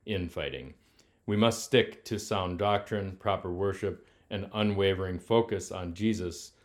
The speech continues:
because, as the Catechism says, the great trial is coming, and we already know that it's coming.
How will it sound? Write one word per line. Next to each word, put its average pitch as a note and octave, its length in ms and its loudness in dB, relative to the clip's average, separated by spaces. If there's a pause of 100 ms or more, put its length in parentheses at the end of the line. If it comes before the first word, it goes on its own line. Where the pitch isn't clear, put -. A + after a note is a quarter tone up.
(120)
because, G2 400 -2 (560)
as F#2 220 2
the F2+ 80 -6
Catechism F2+ 680 -2
says, A2 500 0 (220)
the G#2+ 80 -2
great A#2 320 6
trial A#2 340 2
is G2 140 -4
coming, F2 500 -6 (600)
and F2 400 -4
we F#2 180 -2
already G#2 240 2
know G#2 180 0
that D#2+ 200 -4
it's - 140 -16
coming. C#2 340 -14